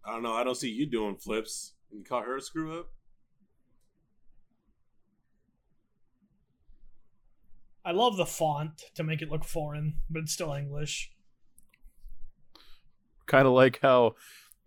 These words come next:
Speaker 3: anytime they're all like, "This takes place in Mexico," they just make everything
Speaker 2: Yeah,
Speaker 3: brown.
Speaker 2: kinda.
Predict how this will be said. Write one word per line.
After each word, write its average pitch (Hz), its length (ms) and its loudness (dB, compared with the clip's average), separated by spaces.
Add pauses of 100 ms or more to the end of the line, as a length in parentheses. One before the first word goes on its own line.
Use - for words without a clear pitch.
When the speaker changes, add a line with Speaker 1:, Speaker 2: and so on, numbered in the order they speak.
Speaker 3:
anytime 123 400 4
they're 117 100 6
all 110 100 8
like, 107 200 6
"This 165 160 2
takes - 260 2
place 120 380 4
in 151 120 4
Mexico," 117 520 4
they 101 100 2
just 104 180 0
make 110 160 6
everything 107 380 2
Speaker 2:
Yeah, 101 320 6
Speaker 3:
brown. 143 40 4
Speaker 2:
kinda. 147 400 -4